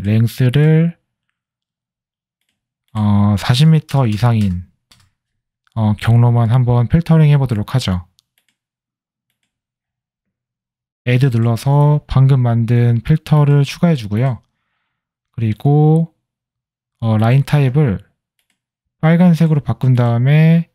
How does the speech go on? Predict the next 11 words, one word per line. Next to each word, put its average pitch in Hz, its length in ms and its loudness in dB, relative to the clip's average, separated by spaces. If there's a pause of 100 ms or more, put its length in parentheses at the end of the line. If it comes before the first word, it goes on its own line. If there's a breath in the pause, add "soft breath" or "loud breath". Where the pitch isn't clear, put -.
(920)
어플라이를 147 640 0
누르게 123 240 -2
되면은 104 520 0 (460)
이 123 120 0
경로가 139 540 2
사십보다 135 640 -2
큰 185 720 2 (160)
경로는 131 680 2
빨간색으로 180 460 0
바뀌어야 117 300 -4
되겠죠. 92 440 -6